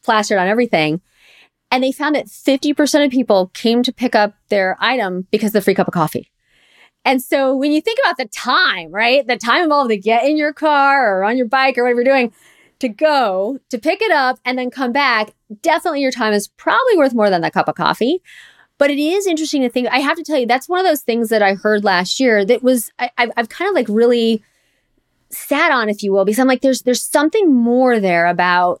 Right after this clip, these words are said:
right, did, right, 'cause you're experiencing a digital experience from a physical one. And then because you're incented with a physical item, which I'm, I'm, I'm like a coffeeaholic, um, that you then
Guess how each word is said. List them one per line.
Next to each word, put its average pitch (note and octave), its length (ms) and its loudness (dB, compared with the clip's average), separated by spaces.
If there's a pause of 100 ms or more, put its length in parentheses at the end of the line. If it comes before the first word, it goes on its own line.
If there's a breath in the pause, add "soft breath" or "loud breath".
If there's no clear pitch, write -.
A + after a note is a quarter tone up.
right, G3 260 0 (240)
did, B3 220 -2
right, G3+ 280 0
'cause G3+ 120 -10
you're A3 140 0
experiencing D4+ 1000 0 (540 soft breath)
a G3 380 2 (140)
digital E4+ 540 2
experience G3 680 -2
from G#3 140 -4
a F3+ 80 -2
physical G4+ 600 0
one. G#3 420 2 (420 soft breath)
And C4+ 120 0
then C4+ 140 -2
because D#4 360 -2
you're D4+ 120 0
incented C4+ 680 0
with C4+ 160 0
a B3+ 120 -2 (180)
physical D#4+ 380 -2
item, A#3 320 0
which - 280 -6
I'm, F3 280 -2
I'm, D#3+ 240 0
I'm F3 160 -2
like F3 160 -2
a F3+ 40 -2
coffeeaholic, A3+ 640 0 (360 loud breath)
um, A3+ 320 -2 (160)
that A#3 420 -2 (300)
you C4+ 220 0
then D4+ 340 0